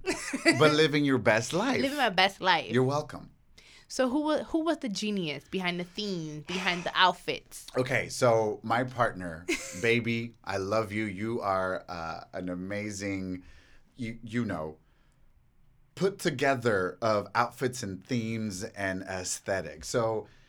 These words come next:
Speaker 2: you know, my partner was super excited about the different themes and what we could be wearing. And so literally there was a whole conversation between him and other folks who were going, talking about what we were going to wear. What was the aesthetic, the vibe, right?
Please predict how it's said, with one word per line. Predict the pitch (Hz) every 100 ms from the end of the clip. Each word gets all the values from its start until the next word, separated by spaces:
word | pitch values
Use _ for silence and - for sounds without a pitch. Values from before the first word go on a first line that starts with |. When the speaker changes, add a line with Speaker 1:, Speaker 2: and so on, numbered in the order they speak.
| -
Speaker 2:
you | 175
know, | 156
my | 120
partner | 120 160 170 156
was | 131 117 107 101 -
super | 139 123 123
excited | - 107 104
about | 101 95
the | 90
different | 85 95 92 87
themes | 147 147 113
and | 98 90
what | 110 107
we | 98
could | - 87
be | 95
wearing. | 87 90 90 85 85
And | 95
so | 98 101 98
literally | 117 123 147 139 135
there | 113
was | 110 95
a |
whole | - 127 139 156
conversation | - 135 120 110 104 98 104 95
between | 92 95 90
him | 107 107
and | 98 87
other | 98 110
folks | 90 92 90
who | 92
were | 85
going, | 85 92 90 87 -
talking | 107 - 110
about | 90 85 76 - _ -
what | 107 123 123
we | 120
were | 107
going | 104 95 90
to | 90
wear. | 82 80 76
What | 123
was | 170 131
the | 107
aesthetic, | 85 - - 85 80 -
the | 87
vibe, | 78 85 69 64 - _ _ _ -
right? | 87 87